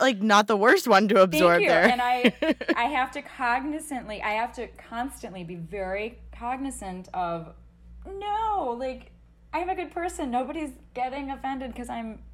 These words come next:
Speaker 2: getting in line or whatever. So that is a personal example of something so small, but it's kinda big.
Speaker 1: Yeah. Well, 'cause it kinda changes the outcome of, of interactions for you.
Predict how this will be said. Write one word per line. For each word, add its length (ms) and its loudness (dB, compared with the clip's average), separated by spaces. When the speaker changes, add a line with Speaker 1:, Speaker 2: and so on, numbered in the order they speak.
Speaker 2:
getting 320 -6
in 100 -6
line 300 -4
or 100 -6
whatever. 720 -4
So 340 -2
that 320 0
is 80 -8
a 40 -12
personal 320 -8
example 360 -10
of 260 -6
something 340 -8
so 440 -6
small, 680 -4
but 120 -10
it's 180 -10
kinda 220 -8
big. 280 -4
Speaker 1:
Yeah. 200 -2
Well, 300 4
'cause 160 -2
it 80 -4
kinda 240 -2
changes 420 -4
the 160 0
outcome 320 -2
of, 340 -8
of 160 -4
interactions 720 -2
for 120 -12
you. 300 -6